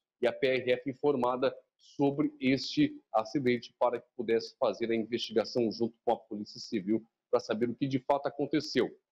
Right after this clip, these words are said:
O que todos sabiam, Ana, é que não havia marcas de colisão frontal na parte da frente da moto, o que, o que indica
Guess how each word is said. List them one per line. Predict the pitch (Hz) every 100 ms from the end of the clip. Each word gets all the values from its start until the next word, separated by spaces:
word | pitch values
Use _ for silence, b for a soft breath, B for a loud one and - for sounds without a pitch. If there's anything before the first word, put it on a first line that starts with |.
| _
O | 127
que | 180
todos | - 147 131
sabiam, | - 110 135 175 160
Ana, | 165 -
é | 135
que | 147
não | 156 170
havia | 117 147 135
marcas | 120 156 151 117 - - _ _
de | 143 -
colisão | 180 180 135 165 165
frontal | 180 175 - 147 151 - _ _
na | 123
parte | - 135 139
da | 143
frente | 139 139
da | 151
moto, | 143 139 123 - - _ _
o | -
que, | - 139 139
o | 139
que | - 151
indica | 156 160 165 202